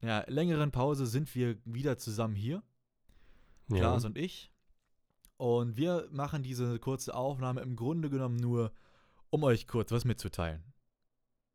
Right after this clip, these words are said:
Speaker 2: Genau, und zwar, wie ihr wisst, haben wir schon jetzt seit, äh, ein, zwei, ne, Wochen nicht, aber seit einigen Tagen haben wir schon nichts mehr hochgeladen. Das hat natürlich seine Gründe. Ein, auf der einen Seite ist natürlich gerade Weihnachten, also viel los natürlich auch mit der Familie.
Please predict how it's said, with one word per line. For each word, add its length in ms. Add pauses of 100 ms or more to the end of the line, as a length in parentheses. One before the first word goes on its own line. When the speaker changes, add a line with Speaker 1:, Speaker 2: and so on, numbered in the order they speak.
(180)
Speaker 2:
Genau, 240
und 160
zwar, 220
wie 100
ihr 220
wisst, 180
haben 160
wir 140
schon 220
jetzt 200
seit, 340
äh, 340 (160)
ein, 200
zwei, 640 (540)
ne, 200 (200)
Wochen 560
nicht, 180
aber 240 (240)
seit 160
einigen 200
Tagen 280
haben 80
wir 80
schon 140
nichts 180
mehr 80
hochgeladen. 520 (460)
Das 80
hat 80
natürlich 260
seine 200
Gründe. 520
Ein, 480 (100)
auf 320
der 180
einen 100
Seite 200
ist 180
natürlich 220
gerade 200
Weihnachten, 460
also 160
viel 180
los 300
natürlich 260
auch 80
mit 140
der 60
Familie. 580